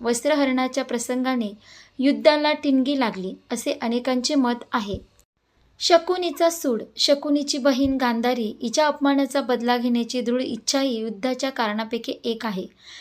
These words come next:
राजाच्या हक्काचा संघर्ष. या सर्व घटनांच्या मुलाशी राजावर हक्कासाठी कौरव आणि पांडव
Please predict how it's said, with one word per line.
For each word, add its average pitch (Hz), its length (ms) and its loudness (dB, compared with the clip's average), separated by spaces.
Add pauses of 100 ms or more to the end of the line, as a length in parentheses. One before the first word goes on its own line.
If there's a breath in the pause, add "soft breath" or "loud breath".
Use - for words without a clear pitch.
(180 loud breath)
राजाच्या 254 540 4
हक्काचा 254 600 -2
संघर्ष. 226 640 -2 (1300 soft breath)
या 330 220 8
सर्व 330 420 6
घटनांच्या 285 580 2
मुलाशी 254 680 0
राजावर 269 440 2
हक्कासाठी 277 640 -2
कौरव 269 380 4
आणि 254 260 2
पांडव 220 400 -2